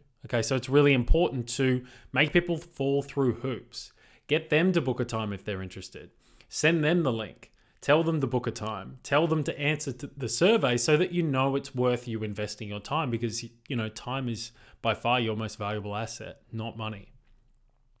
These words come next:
So let's just quickly recap because we're halfway through the tools now. Uh, number one, really good offer, by far the most important thing. Number two, Facebook account, okay, for its ability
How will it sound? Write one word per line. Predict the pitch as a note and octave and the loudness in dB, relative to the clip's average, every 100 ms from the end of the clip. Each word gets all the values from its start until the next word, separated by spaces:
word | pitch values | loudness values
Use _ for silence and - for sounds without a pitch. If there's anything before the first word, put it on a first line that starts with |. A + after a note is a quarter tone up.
| _ _ _ - - | _ _ _ -20 -10
So | - G3 D3+ | 6 8 8
let's | D3+ F3 | 6 2
just | - A3+ | 0 -2
quickly | - A#3+ - | 0 0 2
recap | F3 D#3+ A#2+ D#3 - | 6 6 6 2 2
because | B2+ A2+ | -4 0
we're | C3+ | 4
halfway | B2+ D#3+ - | 4 4 2
through | D3+ C#3+ | -2 0
the | B2 | 0
tools | A#2 B2 A#2+ G#2+ | 0 -2 -2 -4
now. | A2+ G#2 G2+ - - | -6 -6 -12 -18 0
Uh, | C3 | 2
number | C3+ F3+ | 6 6
one, | F3+ C#3 C3+ A2+ - - - - - | 10 12 10 8 -4 -18 -20 -20 -18
really | - B2 D3+ D3 | -2 6 8 10
good | B2+ | 8
offer, | A2 - F#2+ G2 | 6 2 -8 -2
by | B2+ C3 | 2 4
far | - C3+ | 6 6
the | B2+ | 6
most | B2 A#2 | 2 0
important | A#2 G#2 A#2+ A2 G2+ | 4 6 6 2 -4
thing. | A#2 A2 - _ _ _ | -4 -4 -10 _ _ _
Number | C3 D3+ | 0 0
two, | F3 - G#3+ G#3 A#2+ - - - _ - | 0 4 8 8 6 -2 -20 -20 _ -4
Facebook | D3+ F#3 - - | 2 4 6 4
account, | G#2+ - A2 C#2 - _ | 2 -6 -10 -10 -18 _
okay, | A2 C3+ | 0 2
for | E3 - | 4 6
its | C#3 C#3+ | 6 4
ability | A2+ C#3+ D#3 D3+ D3+ | 4 4 6 4 4